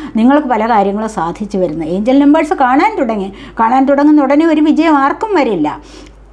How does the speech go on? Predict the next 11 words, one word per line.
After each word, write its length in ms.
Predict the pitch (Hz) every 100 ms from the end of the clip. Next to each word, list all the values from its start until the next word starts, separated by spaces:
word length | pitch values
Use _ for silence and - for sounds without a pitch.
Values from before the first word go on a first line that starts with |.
| - - -
ക്രമേണ, 360 | 196 208 254 254
ക്രമേണ 400 | 214 190 214 247 294
നിങ്ങളിലേക്ക് 600 | 240 226 262 285 330 311
അത് 100 | 285
സാധിച്ചു 560 | 277 208 196 220 381 392
വരും. 300 | 302 254 220
നിങ്ങൾക്കൊരു 440 | 196 226 262 294 277
മാറ്റം 340 | 214 208 311
വരുന്നു 300 | 392 381 359
എന്ന് 240 | 330 285 277
പ്രകൃതി 380 | 247 208 262